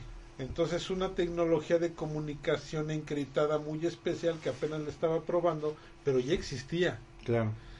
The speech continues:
Speaker 1: Entonces este cuate se sorprende porque empieza a ver a alguien que se comunicaba con esa tecnología.
Speaker 2: Ujú.
Speaker 1: Entonces ella se da cuenta,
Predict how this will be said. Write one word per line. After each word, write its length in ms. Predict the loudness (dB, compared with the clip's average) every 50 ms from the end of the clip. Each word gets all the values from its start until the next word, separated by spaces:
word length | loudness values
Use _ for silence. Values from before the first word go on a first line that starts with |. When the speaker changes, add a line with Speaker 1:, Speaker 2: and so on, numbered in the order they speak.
| -16 -16 -14 -8
Speaker 1:
Entonces 480 | -6 -4 -2 0 0 0 2 2 0 0
este 240 | 0 0 0 0 0
cuate 220 | 0 0 0 0 0
se 120 | -2 0
sorprende 520 | 0 2 0 2 2 2 2 2 2 2
porque 280 | 2 2 0 -2 -2 -2
empieza 380 | -4 -2 -2 -4 -2 0 0 2
a 40 |
ver 260 | 2 2 2 0 -2 -4 -6 -2
a 60 | 0
alguien 320 | 0 0 0 -2 -4 -6 -4
que 220 | -2 0 0 0
se 160 | 0 -4 -8 -6
comunicaba 640 | -6 -6 -4 -4 -4 -6 -4 -2 0 2 2 0
con 220 | -2 -4 -6 -6 -6
esa 160 | -6 -6 -8
tecnología. 840 | -6 -6 -6 -4 -2 -2 0 2 0 0 0 0 0 0 0 0 -4 -8 -10 -8
Speaker 2:
Ujú. 140 | -6 -6 -6 -8 -10 -4
Speaker 1:
Entonces 320 | -2 0 0 0 0 4
ella 180 | 6 8 8 8
se 140 | 8 6
da 180 | 4 4 4 2
cuenta, 540 | 2 2 2 2 2 2 2 2 2 2